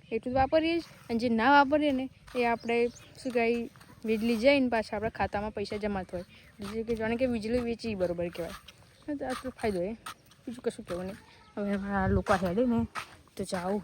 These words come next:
હે, ચોય મેલે જાના હે, મેલે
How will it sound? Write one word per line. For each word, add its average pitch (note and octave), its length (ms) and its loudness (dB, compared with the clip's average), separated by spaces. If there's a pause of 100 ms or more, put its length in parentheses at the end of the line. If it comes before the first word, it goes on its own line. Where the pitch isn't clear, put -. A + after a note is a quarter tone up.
હે, G3 120 -8
ચોય B3+ 260 -4 (1080)
મેલે A3+ 400 0
જાના A3 260 -4
હે, A3+ 60 -4
મેલે G#3+ 520 -2